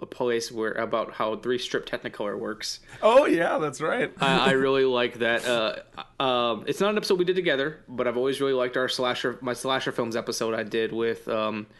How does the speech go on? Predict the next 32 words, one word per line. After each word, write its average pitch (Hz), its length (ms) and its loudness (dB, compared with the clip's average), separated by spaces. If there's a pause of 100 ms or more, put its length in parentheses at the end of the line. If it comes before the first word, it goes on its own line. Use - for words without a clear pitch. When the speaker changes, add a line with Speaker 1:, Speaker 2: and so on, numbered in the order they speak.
(560)
Speaker 1:
um, 104 680 -2
Speaker 2:
Nico? 170 240 -4
Speaker 1:
a 117 40 0
buddy 123 240 2
of 113 80 0
mine, 113 280 0
Brennan 160 360 2
Klein. 123 560 0
I 127 80 2
did, 131 160 2
uh, 127 200 6
Speaker 2:
Okay, 139 100 8
Speaker 1:
that 117 160 2
episode 135 260 0
Speaker 2:
yeah. 127 60 4
Speaker 1:
with 127 100 2
a 117 40 -2
buddy 123 180 2
of 120 80 0
mine 120 160 0
named 113 160 -2
Brennan 120 220 0
Klein, 117 300 0
who 113 60 -4
used 113 260 -2
to, 110 360 -2
who 120 180 0
writes 117 240 0
for 117 120 -6
Blumhouse 110 520 -4
dot 110 220 -2
com. 110 320 -2